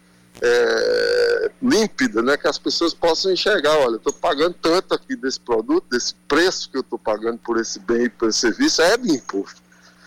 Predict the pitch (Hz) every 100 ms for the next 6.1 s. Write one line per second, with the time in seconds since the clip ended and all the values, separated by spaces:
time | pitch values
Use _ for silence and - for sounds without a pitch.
0 | _ _ 170 170 180 190 175 190 185 165
1 | 143 156 170 165 170 151 180 147 131 160
2 | 185 143 135 135 127 131 123 123 160 220
3 | - - - _ _ 127 - - 208 202
4 | 202 226 214 208 185 180 139 160 196 -
5 | 180 170 143 151 175 185 165 - - -
6 | -